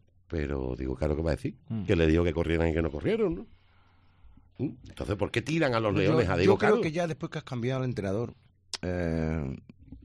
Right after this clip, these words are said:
Speaker 3: tienes, tienes confianza en el director deportivo, que supongo que la tengo, ya le toca la hora a, a, a la directiva,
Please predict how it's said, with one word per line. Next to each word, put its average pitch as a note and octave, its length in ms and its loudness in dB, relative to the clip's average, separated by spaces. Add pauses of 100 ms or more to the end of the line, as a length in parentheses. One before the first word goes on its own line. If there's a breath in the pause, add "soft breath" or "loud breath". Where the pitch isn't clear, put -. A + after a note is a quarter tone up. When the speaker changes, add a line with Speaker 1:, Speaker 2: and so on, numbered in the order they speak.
(160)
Speaker 3:
tienes, E2+ 260 -4
tienes B2+ 320 -2
confianza A2+ 640 0
en G2 100 2
el F#2+ 100 4
director F2+ 360 2
deportivo, G2+ 420 -2
que - 80 -10
supongo E2+ 240 -2
que F2 60 -4
la F2+ 100 -2
tengo, A#2 280 -6 (680 loud breath)
ya F#2 220 2
le A2 100 2
toca A2 280 -2
la F2+ 140 4
hora G2 540 0
a, - 120 -8
a, E2 320 0
a E2 180 -2
la E2 80 2
directiva, F2+ 560 2